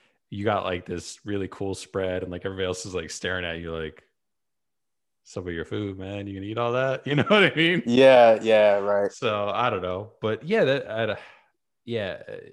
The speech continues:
Speaker 1: you never get, like, great food on those things.
Speaker 2: And look, I, like I said, my issue has been that it just doesn't make sense.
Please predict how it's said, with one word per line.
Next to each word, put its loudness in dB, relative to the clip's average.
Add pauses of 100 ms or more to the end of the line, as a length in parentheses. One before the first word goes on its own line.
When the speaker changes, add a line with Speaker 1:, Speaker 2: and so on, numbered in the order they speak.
Speaker 1:
you -6
never 2
get, -2
like, -8
great -8
food -10
on -12
those -14
things. -16 (240)
Speaker 2:
And 0 (240)
look, -4 (300)
I, 4 (200)
like 4
I 6
said, 0 (100)
my 4
issue 2 (640)
has 0
been 0
that -2
it -2
just -8
doesn't 2
make -8
sense. -2